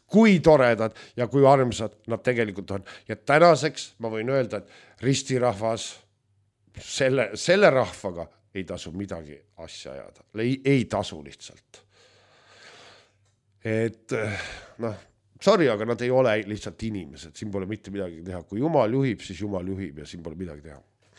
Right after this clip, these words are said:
Nii. Eriti just katoliiklased. Nii. Äh,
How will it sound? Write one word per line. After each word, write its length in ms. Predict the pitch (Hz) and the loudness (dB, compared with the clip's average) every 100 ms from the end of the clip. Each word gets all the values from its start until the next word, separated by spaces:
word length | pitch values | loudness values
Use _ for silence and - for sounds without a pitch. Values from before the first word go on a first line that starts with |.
| - - - _ | -20 -20 -20 _
Nii. 180 | 139 117 - _ _ _ _ _ | -4 -4 -4 _ _ _ _ _
Eriti 300 | 147 117 117 | -2 -2 -4
just 100 | - | -6
katoliiklased. 800 | 110 95 87 82 _ - - - _ 95 | -6 -6 -10 -14 _ -20 -20 -20 _ -16
Nii. 120 | - _ _ _ _ _ _ _ _ _ _ _ _ _ _ _ _ _ - - - - - - _ _ _ - | -16 _ _ _ _ _ _ _ _ _ _ _ _ _ _ _ _ _ -20 -20 -20 -20 -20 -20 _ _ _ -6
Äh, 460 | 113 113 117 113 | -2 0 0 -2